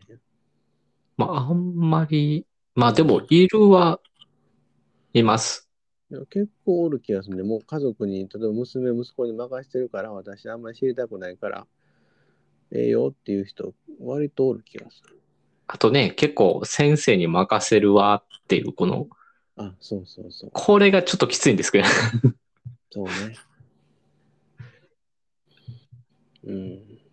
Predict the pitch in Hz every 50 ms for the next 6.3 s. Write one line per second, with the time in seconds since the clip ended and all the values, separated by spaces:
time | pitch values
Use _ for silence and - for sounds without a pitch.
0 | _ _ _ _ _ _ _ - 127 117 113 - - - - - 123 123 120 123
1 | 120 120 120 - 131 120 110 110 113 110 107 110 110 - - 113 104 - 117 110
2 | 107 - - 117 107 - _ _ _ - - - - - - _ _ - - -
3 | - _ _ _ - - - _ - 98 95 - - - - - - - 90 -
4 | 92 92 92 - - - 95 82 - - 90 - - - _ _ - - _ -
5 | 120 _ _ - 101 95 92 98 95 95 95 95 95 95 87 - - _ _ -
6 | 95 90 92 101 107 -